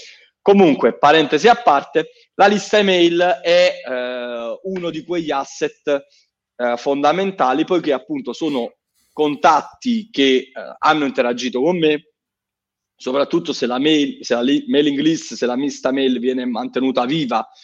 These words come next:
e quindi c'è un riciclo continuo di contatti,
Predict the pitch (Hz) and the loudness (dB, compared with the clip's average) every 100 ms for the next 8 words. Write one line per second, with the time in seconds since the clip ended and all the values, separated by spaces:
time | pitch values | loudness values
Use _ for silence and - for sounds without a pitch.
0 | _ _ - - 285 - - - 139 131 | _ _ -14 0 2 2 2 4 4 4
1 | - - _ _ - 120 120 117 151 151 | 0 -18 _ _ -8 -4 -2 -2 -2 -2
2 | 143 139 131 143 131 147 143 131 123 120 | 0 2 2 0 -2 -4 -4 -2 -4 -6
3 | 123 123 147 143 - 113 113 | -4 0 2 0 -6 -8 -8